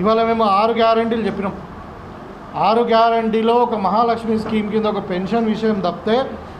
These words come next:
మిగతా అన్నీ కూడా ఐదు గ్యారెంటీలు మేము అన్నీ, ఆ మహాలక్ష్మి స్కీమ్లో కూడా మేము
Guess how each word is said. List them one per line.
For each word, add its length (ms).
మిగతా 520
అన్నీ 160
కూడా 360
ఐదు 220
గ్యారెంటీలు 520
మేము 220
అన్నీ, 180
ఆ 400
మహాలక్ష్మి 480
స్కీమ్లో 360
కూడా 260
మేము 500